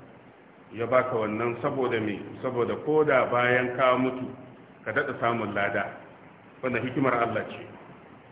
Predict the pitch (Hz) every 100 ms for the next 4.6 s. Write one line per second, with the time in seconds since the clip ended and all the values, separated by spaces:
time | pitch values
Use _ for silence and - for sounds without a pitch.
0 | - - - - - - - - - -
1 | - - 120 127 190 208 185 139 131 -
2 | 156 123 135 117 101 113 113 - - -
3 | - - - - - 143 170 185 170 143
4 | - 147 139 131 180